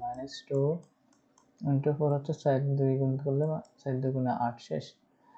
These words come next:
এটা তো কঠিন কিছু না। তাহলে সাধারণভাবে মাইনাস এ into বি,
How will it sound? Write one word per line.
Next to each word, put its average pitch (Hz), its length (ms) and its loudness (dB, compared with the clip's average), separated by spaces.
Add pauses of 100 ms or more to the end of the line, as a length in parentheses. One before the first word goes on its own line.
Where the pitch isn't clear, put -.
(140)
এটা 156 200 4
তো 160 140 0
কঠিন 139 280 4
কিছু 135 280 2
না। 123 80 -4 (420)
তাহলে 147 200 8 (260)
সাধারণভাবে 147 540 8 (160)
মাইনাস 139 280 4 (200)
এ - 20 10 (160)
into 143 240 0 (120)
বি, 127 140 2